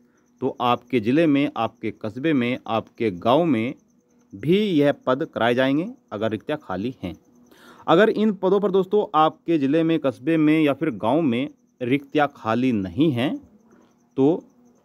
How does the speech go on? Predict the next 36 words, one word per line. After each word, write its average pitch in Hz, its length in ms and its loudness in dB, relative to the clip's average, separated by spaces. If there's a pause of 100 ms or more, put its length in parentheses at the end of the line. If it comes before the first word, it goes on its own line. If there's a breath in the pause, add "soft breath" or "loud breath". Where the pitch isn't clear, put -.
(100)
दोस्तों, 117 400 -2 (260)
आपके 135 640 0
गांव 117 260 0
में, 131 320 0
ज़िले 110 240 -2
में, 127 140 0
कस्बे 117 240 -6
में 120 120 -2
यह 120 100 -4
भर्ती 110 360 -4
नहीं 120 200 -4
कराई 101 200 -4
जाएगी। - 340 -10 (640 soft breath)
तो 175 60 4
आप 180 260 4
किस 226 220 -2
ज़िले 135 240 2
से 202 140 0
हैं, 170 260 0
किस 165 240 0 (120)
कस्बे 131 260 0
से 185 140 0
हैं, 165 220 0 (120)
आप 120 220 0
हमें 120 180 0
कमेंट 139 360 -2
बॉक्स 127 220 -4
में 104 80 -8
जाकर 95 300 -6 (300)
ज़रूर 127 220 2
बताइएगा। 87 340 -8 (880 soft breath)
दोस्तों, 175 360 4 (140)
अगर 160 280 2 (120)
आपके 139 520 0 (220)
ज़िले 131 340 0
में 151 280 2